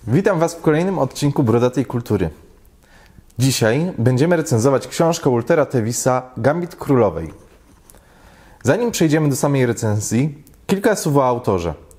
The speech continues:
Walter Tevis był amerykańskim pisarzem urodzonym w San Francisco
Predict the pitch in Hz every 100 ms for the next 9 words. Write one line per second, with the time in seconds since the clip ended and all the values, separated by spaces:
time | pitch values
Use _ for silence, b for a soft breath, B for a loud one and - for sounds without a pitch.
0 | B B B B 127 220 226 220 117 95
1 | 104 - - - _ _ _ - - 113
2 | 127 123 - 123 127 135 160 180 - 185
3 | 165 - 107 98 98 101 - 113 113 131
4 | 139 131 127 110 117 107 104 98 - 120
5 | 156